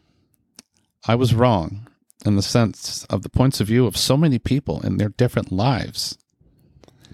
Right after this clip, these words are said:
And how we all get to rock bottom, you know, it's, it's definitely different.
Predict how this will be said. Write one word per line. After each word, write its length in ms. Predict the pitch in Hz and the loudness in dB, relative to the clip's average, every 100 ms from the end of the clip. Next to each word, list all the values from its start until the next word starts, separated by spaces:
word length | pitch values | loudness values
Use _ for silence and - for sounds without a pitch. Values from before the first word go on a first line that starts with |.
| - _ _ _ _ _ | -20 _ _ _ _ _
And 100 | 117 | 2
how 140 | 135 | 4
we 140 | 214 202 | 4 4
all 140 | 139 | 4
get 200 | 123 135 | 2 0
to 80 | - | 2
rock 260 | 110 110 - | 2 2 2
bottom, 460 | 107 110 90 80 | 4 4 0 -4
you 100 | 98 | -6
know, 60 | - | -4
it's, 300 | 120 - - | -4 -4 -6
it's 220 | 113 - | -6 -8
definitely 640 | - 123 123 - 107 104 101 | -2 2 2 2 0 0 -2
different. 340 | - 98 - | -2 -2 -6